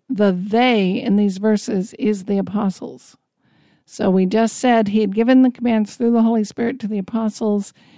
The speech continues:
and now he's gonna use the pronoun "they," and it is referring to the apostles. Okay, going on with three. "He presented himself alive to them after his suffering by many proofs,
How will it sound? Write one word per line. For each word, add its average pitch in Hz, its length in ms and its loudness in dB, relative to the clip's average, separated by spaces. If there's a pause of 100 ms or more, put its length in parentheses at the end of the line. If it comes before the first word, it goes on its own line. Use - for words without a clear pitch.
(260)
and 208 140 4
now 214 180 6
he's 220 220 4
gonna 220 160 0
use 208 280 2
the - 80 -10
pronoun 196 500 0
"they," 226 480 0 (440)
and 196 380 0 (400)
it 190 160 -2
is 196 340 -2 (320)
referring 202 460 2
to 185 100 2
the 190 120 0
apostles. 208 680 -6 (880)
Okay, 208 200 0
going 208 280 4
on 202 200 6
with 185 160 2
three. 254 440 4 (280)
"He - 160 0
presented 254 500 4
himself 247 480 6
alive 220 480 2
to 254 100 0
them 220 240 4
after 214 340 0
his 208 200 0
suffering 240 580 2
by 190 140 4
many 226 300 6
proofs, 190 540 -4